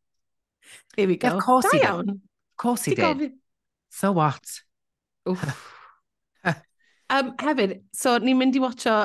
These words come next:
Speaker 1: ni'n mynd i si-, ni'n mynd i watcho, ni'n mynd i siarad am yr fideos 'ma. Llywyll, shout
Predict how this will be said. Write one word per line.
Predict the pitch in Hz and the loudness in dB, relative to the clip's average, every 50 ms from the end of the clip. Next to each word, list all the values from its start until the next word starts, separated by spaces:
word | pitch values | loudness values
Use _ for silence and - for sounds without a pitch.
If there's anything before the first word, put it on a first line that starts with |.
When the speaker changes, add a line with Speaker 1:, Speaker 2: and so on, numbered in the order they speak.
| - 208 | 0 0
Speaker 1:
ni'n | 226 226 | 2 4
mynd | 233 233 233 | 4 4 2
i | |
si-, | 233 - - | 0 -4 -8
ni'n | - 170 175 | -6 -4 -4
mynd | 170 160 | -2 -2
i | 156 | -4
watcho, | 147 - - 151 | -4 -4 -6 -4
ni'n | 165 170 | -2 -2
mynd | 180 185 | -2 -2
i | 180 180 | -2 -2
siarad | - 180 160 170 170 175 | -2 -2 -2 -2 -2 -2
am | 180 170 165 165 | -2 -4 -4 -4
yr | 160 160 160 - _ _ | -6 -6 -8 -12 _ _
fideos | - 185 160 156 170 160 - 170 | -6 -6 -4 -4 -4 -4 -4 -4
'ma. | 160 160 180 - - - - - - _ | -6 -6 -6 -10 -16 -20 -20 -20 -12 _
Llywyll, | - 254 190 180 190 | -2 -2 -2 -2 -4
shout | - - - - 269 247 247 247 - | -8 -8 -4 -2 -2 -2 -2 -2 -2